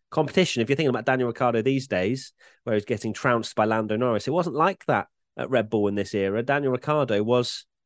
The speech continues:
I wouldn't say the better teammate, but he was close to Verstappen on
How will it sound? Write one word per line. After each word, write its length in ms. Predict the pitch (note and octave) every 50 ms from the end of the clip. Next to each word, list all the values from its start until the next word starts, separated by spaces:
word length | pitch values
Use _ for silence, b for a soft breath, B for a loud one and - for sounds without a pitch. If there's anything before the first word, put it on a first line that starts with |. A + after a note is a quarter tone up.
| _ _ _ _ -
I 60 | C#3
wouldn't 220 | C#3 C3 A#2 A2
say 160 | G#2+ - A2+ G#2
the 80 | G2+
better 320 | F2 - B2 B2 - - G2+
teammate, 500 | - G#2+ G2 F2 F2+ F#2+ G#2+ A#2 - -
but 120 | A#2+ A2+
he 120 | A#2+ A#2+
was 220 | G#2+ G#2+ G2+ - -
close 380 | - - C3+ C3+ C3 B2+ -
to 80 | - A2
Verstappen 520 | - - - - A#2 G#2+ G#2 - - G#2+
on 260 | G#2+ G#2 G2+ G2 F#2+